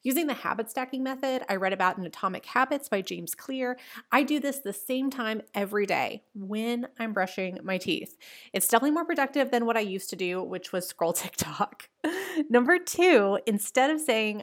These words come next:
"I'm so busy, I'll just buy this," I say, "I'll wait to buy this until I'm not as busy." I used to use my busy seasons as an excuse to purchase more under the guise of, "I'm stressed," or, "It'll save time and I deserve it."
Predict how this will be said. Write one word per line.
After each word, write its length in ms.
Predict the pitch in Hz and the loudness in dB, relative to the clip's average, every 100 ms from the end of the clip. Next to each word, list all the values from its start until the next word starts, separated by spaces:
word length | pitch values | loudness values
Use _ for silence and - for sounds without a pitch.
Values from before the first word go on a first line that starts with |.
| - | -6
"I'm 160 | 190 185 | -6 -4
so 300 | - 254 247 | -4 -2 4
busy, 400 | 226 214 202 - | 4 4 -4 -4
I'll 100 | 208 | -6
just 220 | 226 - | -8 4
buy 220 | 180 160 | 6 6
this," 440 | 147 135 185 - - - - - - | 4 -2 -2 -4 -6 -14 -20 -14 4
I 140 | 233 | 6
say, 440 | 240 240 214 196 - - | 6 2 2 2 -2 6
"I'll 200 | 247 277 | 8 8
wait 180 | 269 262 | 4 0
to 120 | 254 | 4
buy 180 | 208 196 | 4 6
this 300 | 202 196 - | 4 2 -2
until 400 | 202 - 202 - | -6 -2 -2 0
I'm 240 | 196 190 185 | -2 -2 0
not 240 | 180 - | 2 2
as 160 | 165 - | 0 -2
busy." 480 | 143 - - - _ _ - - - 214 | -2 -2 -4 -8 _ _ -20 -18 -2 2
I 60 | |
used 460 | 214 226 320 370 - | 2 2 0 2 0
to 80 | 254 | -2
use 240 | 233 240 | -2 -2
my 140 | 156 | -4
busy 360 | - 240 247 247 | 2 4 4 0
seasons 640 | 226 185 180 180 175 170 - | -2 -2 -2 0 -2 -4 -6
as 180 | 180 180 | -6 -6
an 60 | |
excuse 520 | 175 - - 269 262 - | -8 -10 -8 -6 -6 -8
to 220 | 180 - | -8 -8
purchase 540 | - 339 330 320 311 | -6 -4 -2 -4 -2
more 420 | 277 277 254 254 | 0 0 0 0
under 160 | 208 208 | -2 -4
the 80 | 214 | -2
guise 340 | 165 151 - | 0 0 -2
of, 140 | 165 - | -6 -6
"I'm 180 | 220 254 | -6 -6
stressed," 800 | 262 - 294 320 330 285 262 - | -6 -8 -2 2 2 2 -2 -4
or, 260 | 196 190 185 - _ - | 0 0 -2 -10 _ -2
"It'll 180 | 240 254 | 0 0
save 300 | 277 254 - | -2 -8 -10
time 680 | - - 294 302 285 226 | -14 -4 -2 0 2 0
and 180 | 175 180 - - - | -2 -4 -10 -20 -10
I 160 | 220 247 | -4 -2
deserve 520 | 240 - 226 247 196 | -2 2 6 8 8
it." 280 | 143 - | 4 2